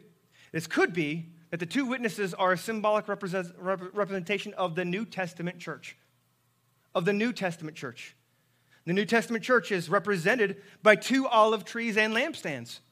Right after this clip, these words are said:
In, in the book of Zechariah, there's the, these lampstands, these, these olive trees, are, they are symbols of priests and kings. I, in Zechariah's prophecy,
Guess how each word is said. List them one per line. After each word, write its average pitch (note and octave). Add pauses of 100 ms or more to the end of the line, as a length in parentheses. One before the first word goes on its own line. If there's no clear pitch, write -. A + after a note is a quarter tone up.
(1000)
In, G3+
in G3+
the F#3
book A3+
of F#3+
Zechariah, G#3+
there's G3+ (640)
the, F#3+ (280)
these E3+ (120)
lampstands, F3+
these, E3 (840)
these E3+
olive G3
trees, E3 (380)
are, F#3
they G3
are G#3+
symbols A3
of F#3
priests - (340)
and F#3
kings. F#3 (1300)
I, G3
in F#3+
Zechariah's G#3+
prophecy, F#3